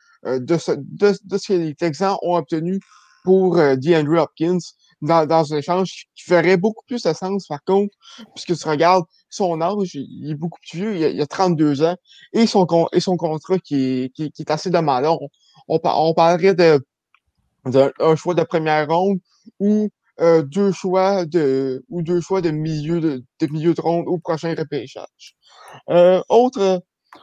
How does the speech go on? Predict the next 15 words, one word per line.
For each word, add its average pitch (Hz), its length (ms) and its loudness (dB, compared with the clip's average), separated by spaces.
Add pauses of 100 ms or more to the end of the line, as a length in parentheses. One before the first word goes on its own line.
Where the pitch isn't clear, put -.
autre 220 260 2
que 185 120 -2
les 156 280 -4
Pats, 202 220 4 (140)
il - 20 -4
y 156 60 0
a - 20 -2
également 156 320 -2
les 170 200 0
Raiders, 165 540 2 (520)
euh, 143 400 0
les 147 200 -6 (100)
Colts, 196 640 2 (380)
les 151 160 -4
Ravens 180 560 2